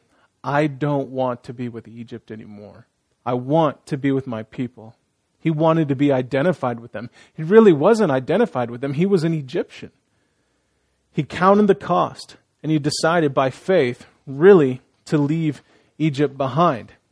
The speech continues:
He wanted to transition to be with his people. And he kind of reached a point in his life where he was just ready to take that risk, to take that bold move, to leave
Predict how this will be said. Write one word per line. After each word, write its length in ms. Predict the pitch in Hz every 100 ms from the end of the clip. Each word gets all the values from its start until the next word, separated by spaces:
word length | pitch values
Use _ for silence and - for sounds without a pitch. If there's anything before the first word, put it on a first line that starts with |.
| _ _ _ _
He 140 | 165
wanted 380 | 151 165 190 196
to 100 | 170
transition 720 | - 180 180 143 180 - 160
to 40 | 139
be 160 | 151
with 140 | 151 147
his 180 | 139
people. 540 | - 196 202 - 107 - _ _ _ _
And 120 | 139
he 140 | 165 165
kind 220 | 190 160
of 200 | 135 131
reached 340 | 202 208 -
a 60 | 196
point 480 | - 208 190 139 147
in 80 |
his 160 | 143 135
life 260 | 156 151 139
where 100 | 139
he 80 |
was 140 | 165 143
just 220 | 147 -
ready 340 | 139 147 165
to 160 | 156 131
take 400 | - 156 156 -
that 220 | 127 -
risk, 480 | 135 147 170 - - _ _ _
to 80 | 127
take 260 | - 165 -
that 220 | 127 123
bold 260 | 139 165 160
move, 400 | 139 131 127 -
to 120 | 131
leave 380 | 135 151 147